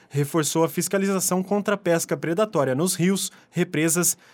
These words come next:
e bacias nas regionais de Londrina, Paranavaí, Jacarezinho, Cornélio Procópio, Umuarama e também nos limites de mar aberto no litoral.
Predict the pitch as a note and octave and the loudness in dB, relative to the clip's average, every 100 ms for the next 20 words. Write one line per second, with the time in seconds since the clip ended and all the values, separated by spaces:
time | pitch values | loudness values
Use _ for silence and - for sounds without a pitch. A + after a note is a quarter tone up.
0 | _ F#3 G#3 G#3+ - F3+ C#3 C#3+ C#3 F3 | _ 2 4 4 2 2 2 0 0 -2
1 | E3 F#3+ E3 E3 F3 - D3 D#3 F3+ A#3+ | 0 2 4 4 2 -2 -4 0 2 2
2 | E3+ D#3 E3+ F3 - G#3+ A#3+ A3+ G#3+ G#3 | 2 2 2 0 -2 0 2 0 2 2
3 | D#3 E3 - _ C3 B2+ D3+ F3 G3 E3 | 2 0 -10 _ -4 -2 0 0 2 2
4 | F#3 F#3 - _ F#3+ F3+ C#3 C3 A#2 F#3 | 2 0 -6 _ 2 4 4 4 2 0
5 | G3+ E3 D#3 F3 D#3+ - F3 G#3 A#3+ D#3+ | 6 6 6 2 -2 -2 2 4 6 6
6 | D#3 F3 F3 F3 F3 A#3 F#3 G3+ G#3 G3+ | 4 2 0 -6 0 2 4 4 2 2
7 | A3+ F3 F3+ F#3 D#3+ G#3+ G3+ E3+ G3+ D3+ | 2 2 2 0 -2 0 4 4 4 2
8 | D#3+ E3 F3 F#3 A3 B3 D3 A#2+ A#2 | 0 0 -2 -2 -2 0 2 2 0